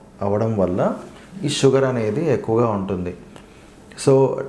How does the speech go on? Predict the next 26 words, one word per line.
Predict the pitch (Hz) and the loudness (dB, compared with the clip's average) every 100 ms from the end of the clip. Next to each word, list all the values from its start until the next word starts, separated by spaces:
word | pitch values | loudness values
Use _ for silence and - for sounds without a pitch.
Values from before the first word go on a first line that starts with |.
| - | -2
అంటే | 127 131 139 131 - | 0 2 2 2 -2
మనకు | 127 120 - 123 117 110 | -2 -2 0 0 0 -4
స్వీట్స్ | - - - 151 151 - 151 | -8 -12 0 0 0 0 2
వల్ల | 151 151 | 2 2
డయాబెటిస్ | 123 113 120 - - | 2 0 0 -2 -2
ఏం | 120 104 | -2 0
రాదు, | 101 104 202 302 - - - - - - | 0 2 -2 -2 -10 -20 -20 -20 -20 -6
కానీ | 131 131 160 | -2 0 2
డయాబెటిస్ | 131 113 120 135 131 | 2 2 2 2 2
వచ్చిన | 123 - 123 | 0 0 0
వాళ్ళు | 117 127 | 0 0
స్వీట్స్ | 156 - 120 117 120 | -4 0 -2 0 -2
అనేవి | 113 143 | 0 -2
కొంచెం | 175 117 107 - | -2 -4 -4 -2
తక్కువ | 104 101 123 | -2 0 -2
తింటే | 110 110 170 240 - - - | 0 -2 -2 -2 -6 -16 -2
మంచిది. | 101 98 95 - - - - - - - - - | 0 0 -2 -6 -12 -18 -18 -18 -18 -16 -8 2
So, | 143 147 147 147 147 143 | 4 6 4 2 0 -4
ఇక్కడ | 139 151 | 0 2
ఇండైరెక్ట్గా | 147 139 151 151 151 147 | 4 4 2 0 0 0
మనకు | 143 143 139 147 | 2 0 2 4
ఎక్కువ | 123 123 143 | 2 0 -2
sugary | 139 139 139 139 | 0 2 4 2
foods, | 135 135 131 135 | 2 -2 -2 -6
sweets | 135 135 135 135 139 | -4 0 0 0 -2
తింటే | 131 135 135 135 | 0 2 2 2